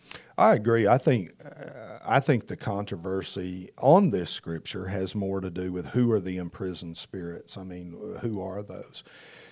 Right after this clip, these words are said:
But, you know, when you, when you put Ephesians chapter four, verses eight and nine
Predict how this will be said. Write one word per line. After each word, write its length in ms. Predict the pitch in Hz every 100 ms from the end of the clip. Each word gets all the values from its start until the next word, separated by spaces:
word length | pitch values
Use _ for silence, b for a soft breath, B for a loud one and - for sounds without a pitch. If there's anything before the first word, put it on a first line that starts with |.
| B B
But, 220 | 135 127
you 80 | 139
know, 120 | 135
when 220 | 120 120
you, 240 | 110 107 - - 135
when 280 | 113 117 117
you 320 | 107 98 92 -
put 320 | - 175 220
Ephesians 600 | 196 - 101 92 85 85 -
chapter 360 | 101 85 90
four, 320 | - 95 85
verses 420 | 90 95 92 95 95
eight 220 | 95 58
and 100 | 87
nine 460 | 90 87 87 87